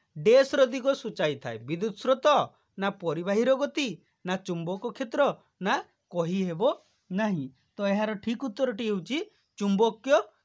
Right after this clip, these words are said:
କ୍ଷେତ୍ର। ଏଇ ଯେଉଁ ତୁମର ଫ୍ଲେମିଂଙ୍କ ବାମ ହସ୍ତର ତର୍ଜନୀଟା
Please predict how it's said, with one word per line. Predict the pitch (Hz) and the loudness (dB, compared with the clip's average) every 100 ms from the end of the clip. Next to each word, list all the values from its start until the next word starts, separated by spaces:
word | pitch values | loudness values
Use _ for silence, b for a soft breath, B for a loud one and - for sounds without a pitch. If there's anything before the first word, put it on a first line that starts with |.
| - | -10
କ୍ଷେତ୍ର। | 190 143 - 190 143 _ _ _ | -8 -8 -2 -2 -2 _ _ _
ଏଇ | 180 | -6
ଯେଉଁ | 190 233 226 | -2 -4 -4
ତୁମର | 226 220 233 | -8 -4 -4
ଫ୍ଲେମିଂଙ୍କ | 208 214 208 233 214 247 | -4 -6 -6 -6 -4 -2
ବାମ | 196 185 202 247 | 2 0 2 0
ହସ୍ତର | 254 - 240 220 240 | -2 -2 -2 -2 -2
ତର୍ଜନୀଟା | - 196 175 247 247 185 220 | -2 -2 2 2 2 0 0